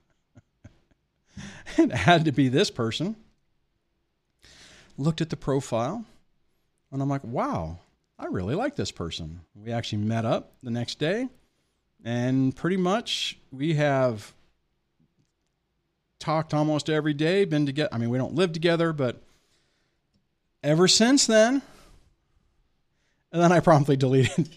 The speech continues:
<laughs> Match dot com. So it's kind of funny because I,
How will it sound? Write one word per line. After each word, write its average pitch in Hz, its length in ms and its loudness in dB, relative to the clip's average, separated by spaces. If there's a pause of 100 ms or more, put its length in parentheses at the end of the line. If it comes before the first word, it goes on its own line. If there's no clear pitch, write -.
<laughs> - 120 -12
Match - 260 0
dot 87 220 -6
com. 92 200 -8 (240)
So 233 160 6
it's 233 100 8
kind 339 220 6
of 330 80 6
funny 254 300 0
because 135 260 -2
I, 170 160 2